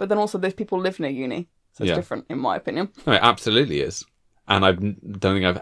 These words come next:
Speaker 2: ever known you to not get eight hours of sleep in your life.
Speaker 1: No, I'm not an animal.
Speaker 2: <laughs> It's literally like clockwork with you.
Speaker 1: Yeah.
Speaker 2: So that, no, that's fair enough. I, ah, this is gonna be so, like, meaningless, but I,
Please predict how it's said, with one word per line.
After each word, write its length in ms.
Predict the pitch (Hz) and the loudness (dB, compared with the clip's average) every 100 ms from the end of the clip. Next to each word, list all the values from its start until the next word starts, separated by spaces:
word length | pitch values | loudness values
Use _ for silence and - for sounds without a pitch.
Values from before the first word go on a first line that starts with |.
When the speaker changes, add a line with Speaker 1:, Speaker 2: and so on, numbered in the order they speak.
| - | 0
Speaker 2:
ever 460 | 87 98 92 101 - | 2 4 4 2 -4
known 240 | 98 92 95 | -4 -2 -2
you 80 | |
to 100 | 87 | -4
not 240 | 98 95 - | -2 -4 -4
get 160 | 82 82 - _ _ _ - | -6 -8 -14 _ _ _ 4
eight 140 | 101 | 6
hours 280 | 95 98 92 | 6 2 0
of 80 | 95 | -2
sleep 220 | 104 - | -2 -2
in 60 | 104 | -2
your 80 | 107 | 0
life. 280 | 147 - _ - - | -2 -4 _ -18 -8
Speaker 1:
No, 160 | 202 202 | 0 4
I'm 200 | 254 185 - _ - | 4 2 -6 _ -8
not 140 | 196 | -2
an 20 | |
animal. 360 | 190 190 214 - _ 139 | 0 0 -2 -6 _ 0
Speaker 2:
<laughs> 0 | |
It's 1000 | 370 165 - - - - - - - - | 6 6 6 -8 -12 -12 -8 -10 -6 0
literally 400 | 117 135 123 107 | 2 2 2 2
like 180 | 107 - | 2 0
clockwork 500 | - - 82 82 82 | -4 -2 -4 -2 -4
with 120 | 78 | -2
you. 180 | 82 98 - | -2 -4 2
Speaker 1:
Yeah. 260 | 185 190 - _ _ - | 4 4 2 _ _ -20
Speaker 2:
So 240 | - 190 | -2 2
that, 200 | 98 - | 2 2
no, 140 | 165 151 | 6 8
that's 180 | 147 - | 8 6
fair 140 | 85 | 0
enough. 260 | 80 85 - - | 0 -4 -10 2
I, 380 | 110 110 101 - _ _ _ _ _ _ _ - | 6 8 6 -2 _ _ _ _ _ _ _ -8
ah, 100 | - | -2
this 140 | 107 113 | 0 2
is 100 | 98 | 2
gonna 140 | 104 90 | 2 2
be 60 | |
so, 340 | 87 - 82 82 - | 2 4 4 2 -2
like, 220 | - - | -4 -4
meaningless, 560 | 87 85 82 78 80 | -4 -2 -4 -6 -6
but 140 | - - | -4 0
I, 260 | 85 85 | 2 0